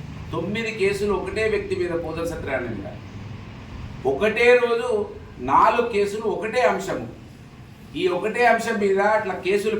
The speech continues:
పెట్టద్దని అనేక రూలింగ్స్ ఉన్నాయి. హైకోర్టు, సుప్రీంకోర్టు అనేక రూలింగ్స్ ఇచ్చినాయి. అయినా మంత్రిని పోలీసులు పెడచెవిన పెడతా ఉన్నారు. మంత్రిని మంచిర్యాలకు సంబంధించినటువంటి ఇద్దరు ఏసీపీలు కాంగ్రెస్ పార్టీ కండువాలు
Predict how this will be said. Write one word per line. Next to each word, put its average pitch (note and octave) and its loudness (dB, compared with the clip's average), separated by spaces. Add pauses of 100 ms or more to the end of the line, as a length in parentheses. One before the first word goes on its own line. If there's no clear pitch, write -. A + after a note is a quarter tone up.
పెట్టద్దని F#3+ 0 (840)
అనేక A3 0 (160)
రూలింగ్స్ G#3 2
ఉన్నాయి. E3 -2 (460)
హైకోర్టు, E3 -2 (120)
సుప్రీంకోర్టు E3 -2
అనేక E3+ 0 (120)
రూలింగ్స్ G#3 0
ఇచ్చినాయి. B2+ -4 (680)
అయినా A3+ 4 (200)
మంత్రిని G#3 0 (100)
పోలీసులు F#3 0 (100)
పెడచెవిన D#3+ -2
పెడతా D3 -2
ఉన్నారు. D3+ -4 (760)
మంత్రిని F#3+ 2 (240)
మంచిర్యాలకు F3 2
సంబంధించినటువంటి D3+ -4
ఇద్దరు G3 2
ఏసీపీలు E3+ 0 (840)
కాంగ్రెస్ G3 4
పార్టీ F#3 4 (100)
కండువాలు E3 2